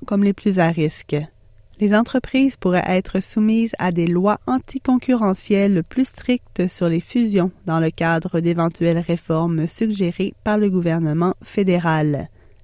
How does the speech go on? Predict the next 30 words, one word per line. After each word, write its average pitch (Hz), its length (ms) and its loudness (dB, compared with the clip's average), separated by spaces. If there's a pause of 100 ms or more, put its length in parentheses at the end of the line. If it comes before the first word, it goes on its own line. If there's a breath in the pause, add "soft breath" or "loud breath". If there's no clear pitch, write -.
La 165 140 -2
Commission 170 440 0
australienne 175 540 0
de 180 80 2
la 165 140 0
concurrence 175 800 -2
et 190 60 0
de 165 100 0
la 160 280 0
consommation 214 960 -2
a 180 120 -4
fait - 160 -6
pression 220 640 -2
pour 170 260 -2
des 165 160 -2
règles 165 400 -2
plus - 220 -4
strictes - 560 -6 (580 soft breath)
afin 170 320 -2
d'empêcher 208 640 0
les 170 200 0
entreprises 185 720 -2
d'unir 208 320 2
leurs 156 240 -2
forces - 460 -4
s'il 185 260 0
existe 190 560 -2
un 180 200 2
risque 196 600 -2 (180)
qu'elles 170 260 0